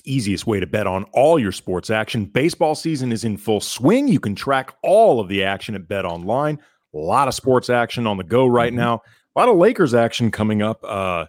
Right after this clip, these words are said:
Speaker 2: Probably a
Speaker 1: Ooh.
Speaker 2: prop bet in there. Will Anthony Davis have another A M A? I'm saying no.
Speaker 1: <laughs> Get all the latest news, odds, info for your sporting needs, including M L B, N B A, N H L, U F C, M M A,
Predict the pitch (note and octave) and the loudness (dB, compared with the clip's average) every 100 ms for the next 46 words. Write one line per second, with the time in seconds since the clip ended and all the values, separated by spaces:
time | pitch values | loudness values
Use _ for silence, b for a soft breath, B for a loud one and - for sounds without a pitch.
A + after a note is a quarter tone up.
0 | _ b b b b b - A#3 F#4 E4+ | _ b b b b b 0 4 4 4
1 | E3+ G3 D#3 B2 A#2 A2 G#2+ F2+ A2 D#3 | 2 0 2 2 2 2 0 0 0 2
2 | C3+ C3+ C3 G#2+ A2 A#2 G#2 G#2 F#2+ F#2 | 0 -4 -4 0 0 0 -2 -4 -2 -2
3 | G#2 G#2+ F#2+ F#2+ F2+ F#2 F2+ B1 - F2+ | 0 0 0 -2 -2 -2 -2 -6 -8 -8
4 | F#2+ - F2 E2 D#2+ C#2 C#3 - - - | -4 -2 -2 -2 -4 -4 -4 -6 -6 -4
5 | - G3+ - - G3 B3+ - G3+ - - | -2 -4 -4 -4 -2 -2 -2 -2 -2 -2
6 | E3+ D#3 B2 C3 C3+ D#3+ C#3+ C3+ B2+ A2+ | -4 -4 0 2 4 4 4 2 2 0
7 | B2 D3 C#3 - C3+ D3 B2 - C#3+ E3 | 2 2 2 0 0 0 -2 -4 -4 -2
8 | A#2 G2 F2 E2 - C#3 C3 A#2+ A#2+ A#2 | -2 -2 -6 -10 0 0 0 -2 -2 -4
9 | G2 G#2 A#2+ G2 - C3+ B2 F#2+ D#2+ A#2+ | -8 -6 -6 -6 -8 -6 -4 -4 -4 -4
10 | G2 F2 A2 G#2 G#2+ G#2 G2 F#2 F2+ A#2 | -2 -4 -4 -2 -2 -2 -4 -6 -4 -2
11 | A2 F#2 F#2+ F#2 - - D#3 C#3 - F#2 | -2 -2 -2 -4 -4 -6 -2 -2 -2 -6
12 | F2+ F#2 G#2+ A#2 | -4 -2 0 -2